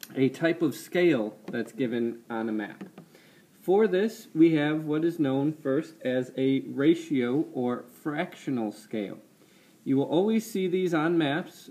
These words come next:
as one colon and then a number. For this case, we have twenty-four thousand. It's a very common ratio of scale to have on a map, one to twenty-four thousand. What it means is that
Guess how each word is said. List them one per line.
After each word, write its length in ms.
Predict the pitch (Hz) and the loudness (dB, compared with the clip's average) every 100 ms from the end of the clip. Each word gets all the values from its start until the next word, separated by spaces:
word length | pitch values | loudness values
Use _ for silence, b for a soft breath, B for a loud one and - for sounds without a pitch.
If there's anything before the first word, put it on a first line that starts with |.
| - | -6
as 320 | 127 127 120 - - | -2 -2 -4 -10 -12
one 540 | 127 139 160 185 208 - - _ - | -4 0 2 0 -4 -8 -18 _ -6
colon 640 | 180 175 156 151 156 165 - | 2 4 6 4 2 -2 -4
and 200 | 131 131 | 0 0
then 120 | 131 | 0
a 60 | 123 | 0
number. 500 | 127 127 110 - - b b b b b | 0 0 -2 -6 -18 b b b b b
For 100 | - | -4
this 220 | 131 190 190 | 2 2 2
case, 320 | 180 170 - | 2 2 4
we 160 | 151 | 4
have 200 | 147 139 | 4 0
twenty-four 460 | - 151 143 143 143 | -2 -2 0 -2 -4
thousand. 440 | 139 131 143 151 165 | -2 -2 -2 -2 -2
It's 160 | 156 | -2
a 40 | 110 | -2
very 500 | 131 131 131 117 - | 0 2 0 -2 -8
common 440 | - 127 131 131 | -8 -4 0 0
ratio 340 | 123 123 - 127 | 0 -2 -2 -4
of 80 | 117 | -4
scale 300 | - 120 113 | -6 -4 -4
to 80 | |
have 260 | 113 113 113 | -4 -4 -4
on 80 | 123 | -4
a 20 | |
map, 360 | 127 117 131 127 | -2 -4 -6 -6
one 260 | 117 120 | -4 -4
to 100 | 123 | -6
twenty-four 500 | - 120 113 117 117 | -8 -6 -6 -6 -8
thousand. 500 | - 107 104 135 180 B B B B B | -6 -6 -4 -6 -10 B B B B B
What 280 | - 156 214 | 0 4 4
it 140 | 254 | 2
means 600 | 175 214 165 127 151 - - | 2 4 6 4 2 -2 -2
is 220 | 143 131 | -2 0
that 380 | 143 139 131 | 0 0 -2